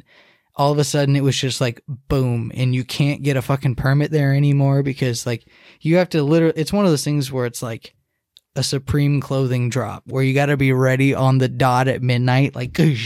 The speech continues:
hit the button. It's crazy now. And there's also, like, a walk up, um, like, you can get, like,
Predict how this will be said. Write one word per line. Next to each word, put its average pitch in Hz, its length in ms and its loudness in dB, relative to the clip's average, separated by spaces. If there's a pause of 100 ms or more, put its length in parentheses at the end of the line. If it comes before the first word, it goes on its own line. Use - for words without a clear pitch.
(200)
hit 135 260 0
the 135 100 -2
button. 120 440 -6 (240)
It's 139 200 -2
crazy 147 640 2
now. 98 320 -8 (460)
And 131 120 2
there's 131 160 2
also, 151 300 2
like, 131 220 0
a 117 80 0
walk 113 500 -4
up, 160 260 0 (520)
um, 117 480 -4 (760)
like, 117 220 -4
you 135 100 0
can 135 200 0
get, 127 320 0
like, 117 360 -6